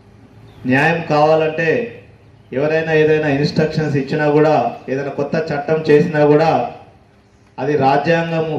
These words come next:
పరిధిలోకి లోబడి ఉండాలి. మరి రాజ్యాంగం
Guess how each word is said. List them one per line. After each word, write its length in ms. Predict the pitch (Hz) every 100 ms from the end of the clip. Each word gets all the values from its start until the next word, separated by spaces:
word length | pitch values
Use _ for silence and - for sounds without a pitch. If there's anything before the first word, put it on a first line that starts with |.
| -
పరిధిలోకి 540 | 143 147 156 156 151
లోబడి 360 | 139 135 139 147
ఉండాలి. 420 | 147 151 147 175 - - - - - _ _ _ _
మరి 180 | 139 135
రాజ్యాంగం 640 | 131 139 - 180 180 175